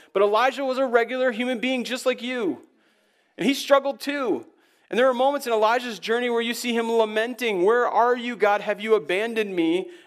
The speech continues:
Am I left here by myself?" There are moments where he is winning on this mountaintop, and there are moments where he is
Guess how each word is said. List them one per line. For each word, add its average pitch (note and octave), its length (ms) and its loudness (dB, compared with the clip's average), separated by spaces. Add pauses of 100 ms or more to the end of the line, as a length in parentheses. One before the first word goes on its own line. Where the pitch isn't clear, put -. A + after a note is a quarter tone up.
Am F#3+ 100 0
I G3+ 80 2
left A3 320 2
here A#3+ 140 -8
by F#3+ 200 0
myself?" F3 800 -4 (520)
There F#3 140 2
are G3 60 2
moments A3 480 0
where F3 280 2
he G3 260 -4
is E3 140 2
winning F3 560 0 (400)
on D#3+ 160 -2
this D#3+ 200 -2
mountaintop, E3+ 640 -2
and C#3 80 -6
there D3 140 0
are D3 60 0
moments D#3+ 340 -2
where B2+ 80 -6
he D3 220 -2
is B2 240 -2